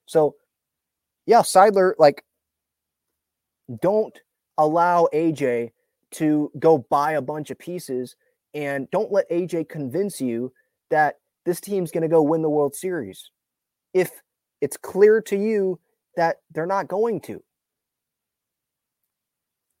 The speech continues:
It pains me to say this about twenty twenty-three, but it might be a lost cause. So go put your focus towards twenty twenty-four. And so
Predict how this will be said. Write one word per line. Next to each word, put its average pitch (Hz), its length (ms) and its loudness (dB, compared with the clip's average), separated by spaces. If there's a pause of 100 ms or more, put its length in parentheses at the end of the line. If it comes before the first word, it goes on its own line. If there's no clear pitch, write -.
(180)
It 135 140 -4
pains 185 280 -6
me 196 100 -2
to 180 80 -2
say 202 200 2
this 190 180 0
about 139 220 0
twenty 131 240 -8
twenty-three, 113 520 -10
but 117 180 -4 (220)
it 156 160 -6
might 190 260 -2
be 185 120 0
a 190 60 0
lost 180 320 -2
cause. 175 380 -8 (220)
So 165 240 2
go 185 500 2 (1160)
put 233 160 2
your 208 120 -2
focus 170 520 -4 (120)
towards 180 260 -4
twenty 185 280 -8
twenty-four. 175 600 -6 (1300)
And - 100 -18
so 185 260 -2